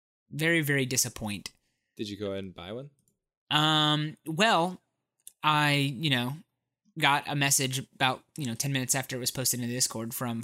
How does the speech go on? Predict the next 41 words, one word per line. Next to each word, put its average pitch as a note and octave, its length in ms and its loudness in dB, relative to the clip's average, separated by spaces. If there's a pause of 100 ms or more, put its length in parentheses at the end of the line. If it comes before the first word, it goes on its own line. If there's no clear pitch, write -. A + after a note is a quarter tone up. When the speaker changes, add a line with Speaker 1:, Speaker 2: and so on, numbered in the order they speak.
Speaker 1:
Marl D#3+ 300 0
Fox, F2 400 -4
who C#3+ 100 -4
said, C3+ 400 0
"Oh, B3+ 120 2
cool. B3+ 380 2 (120)
White G3 160 4
Octane, D3 540 2
first G3 200 2
try." D#3+ 360 4 (580)
Are G3+ 80 2
you C#4+ 120 6
kidding D4 340 8
me? D#4+ 260 4 (500)
Speaker 2:
Yeah. A2 140 0
Speaker 1:
Are A#3 60 4
you F#4+ 160 4 (100)
kidding D#4 300 6
me? E4+ 320 2 (800)
<sighs> - 60 -2 (500)
But D3 140 -6
then A#3+ 140 2
he A3+ 120 2
went G#3 120 4
on G3 120 2
vacation E3 500 2
for A2+ 100 -4
ten A#2+ 220 -10
days - 480 -4 (800)
and C3 560 2
said, B2 220 2
"Hey, C#3 100 2
you B2+ 140 2
can B2 120 -4
borrow B2 200 0
my A#2+ 120 -2
White A2+ 180 -4
Octane A2+ 280 -6
if G2+ 120 -10
you D2 100 -10
want." E2 180 -12